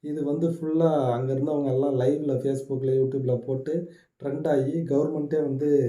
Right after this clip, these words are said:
"இடிக்க வேணாம் அந்த கட்டடத்தை, அதை வந்து சரணாலயமா மாத்திருங்கன்னு" சொல்லி முடிக்கிறாங்க. அங்கேருந்து இதை நியூஸ் பேப்பர்ல பார்த்துட்டு, அவங்களோட சேச்சா, இன்ஸ்பிரேஷன்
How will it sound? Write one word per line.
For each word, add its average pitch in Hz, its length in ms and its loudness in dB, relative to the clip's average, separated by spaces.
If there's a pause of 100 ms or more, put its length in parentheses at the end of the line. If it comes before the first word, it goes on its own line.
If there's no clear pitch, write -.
(720)
"இடிக்க 170 260 4
வேணாம் 135 300 4
அந்த 127 60 2
கட்டடத்தை, 131 460 2
அதை 123 180 4
வந்து 135 240 0
சரணாலயமா 135 560 2
மாத்திருங்கன்னு" 123 540 -2
சொல்லி 127 380 0 (1040)
முடிக்கிறாங்க. 147 760 -2 (360)
அங்கேருந்து 156 420 2
இதை 156 240 8
நியூஸ் 170 340 4
பேப்பர்ல 135 340 4
பார்த்துட்டு, 135 320 -2
அவங்களோட 131 640 2
சேச்சா, 139 460 -2
இன்ஸ்பிரேஷன் 135 680 -2